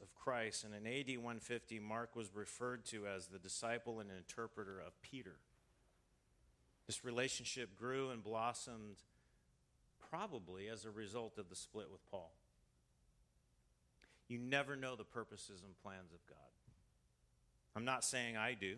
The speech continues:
<laughs> of course. But isn't it interesting that if Mark had stayed with Paul, the Gospel of Mark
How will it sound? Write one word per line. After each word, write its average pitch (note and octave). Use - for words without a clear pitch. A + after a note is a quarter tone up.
<laughs> -
of -
course. G#2+
But B2+
isn't E3
it F#3
interesting C3+
that A2+
if A2
Mark C3
had F#3
stayed C#3
with A#2
Paul, C3
the G#2
Gospel C3
of G#2
Mark A2